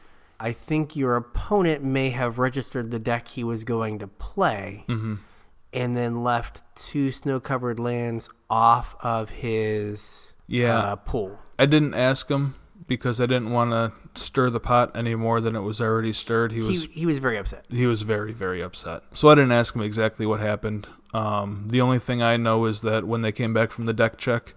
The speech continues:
Speaker 2: the, uh, judge asked to speak to my opponent away from the table. And when they came back, he was visibly upset and tearing cards up and throwing them across the table.
Speaker 1: Yes. There's one less snow-covered forest and one less snow-covered swamp in the world.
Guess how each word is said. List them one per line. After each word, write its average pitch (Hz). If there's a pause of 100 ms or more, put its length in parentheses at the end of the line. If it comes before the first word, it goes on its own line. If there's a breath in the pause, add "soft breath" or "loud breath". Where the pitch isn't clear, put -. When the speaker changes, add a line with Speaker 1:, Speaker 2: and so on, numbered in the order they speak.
(100)
Speaker 2:
the, 107
uh, 104
judge 107
asked 107
to 107
speak -
to 107
my 110
opponent 110
away 107
from 110
the 107
table. 139 (140)
And 104
when 104
they 101
came 107
back, 110
he 113
was 104 (180)
visibly 123
upset 131 (340)
and 110
tearing 131
cards 120
up 117
and 110
throwing 113
them 107
across 104
the -
table. 73 (220)
Speaker 1:
Yes. - (100)
There's 127
one 143
less 143
snow-covered 131
forest 120
and 117
one 117
less 113
snow-covered 110
swamp 104
in 98
the 95
world. 85